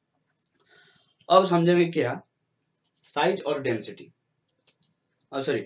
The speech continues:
हाँ, हाँ, ये तो देख लिया। अब क्या समझेंगे? प्रोकैरियोट,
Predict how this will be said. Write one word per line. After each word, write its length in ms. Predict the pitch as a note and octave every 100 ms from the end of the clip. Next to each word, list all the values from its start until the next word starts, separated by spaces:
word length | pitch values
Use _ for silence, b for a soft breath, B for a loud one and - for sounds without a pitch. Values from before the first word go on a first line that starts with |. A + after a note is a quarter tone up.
| - _ A#2
हाँ, 160 | A#2
हाँ, 200 | A#2+ G#2+ B2+
ये 60 |
तो 80 | C#3
देख 160 | D#3+ E3+
लिया। 140 | G3
अब 180 | - E3+
क्या 160 | F3+ E3+
समझेंगे? 400 | E3+ C3+ B2 C3+ - _ _ _ _ _ _ _ _ _ _ _
प्रोकैरियोट, 420 | D3 D#3+ F#3 B3+